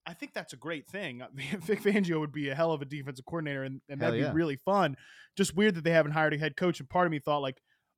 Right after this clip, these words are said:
Speaker 1: "Oh, maybe they're, they're gonna hire Ben Johnson." But Ben Johnson, as we're taping this, announced he's not. He's, he's returning to Detroit. He's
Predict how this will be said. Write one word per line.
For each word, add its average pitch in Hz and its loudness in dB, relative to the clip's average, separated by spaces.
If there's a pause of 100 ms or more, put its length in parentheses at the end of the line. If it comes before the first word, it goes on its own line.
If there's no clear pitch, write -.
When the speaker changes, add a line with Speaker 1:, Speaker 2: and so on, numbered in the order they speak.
Speaker 1:
"Oh, 156 4
maybe 156 4
they're, 139 -2
they're 151 2
gonna 139 -2
hire 139 0
Ben 135 -2
Johnson." 135 -6 (240)
But 220 4
Ben 180 2
Johnson, 190 4
as 160 2
we're 151 -2
taping 196 0
this, 147 -2
announced 139 -6
he's 165 0
not. 156 2
He's, 147 -2 (140)
he's 156 -2
returning 156 -2
to 139 -2
Detroit. 127 -4
He's 120 -10